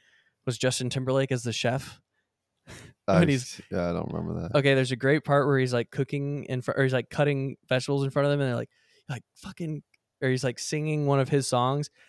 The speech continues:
Speaker 1: and they're like, "Cut quieter, man," and they're like, "Leave the singing to the professionals," and it's, like, Justin Timberlake, like,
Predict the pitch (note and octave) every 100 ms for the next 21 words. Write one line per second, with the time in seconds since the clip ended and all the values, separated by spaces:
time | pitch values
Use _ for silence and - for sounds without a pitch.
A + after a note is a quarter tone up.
0 | _ _ - B2+ B2 A2+ A2 C3 G#3 -
1 | D#3 F#3 D#3 A#2+ A#2+ C#3 D3 B2 - C3
2 | B2+ A#2 B2 D#3+ F#3 E3 - F3+ E3 C#3+
3 | C3 D3 D3+ C#3 A#2 A#2 C3 - B2 A#2
4 | B2+ B2 A#2 B2+ A2+ A2 A2 A#2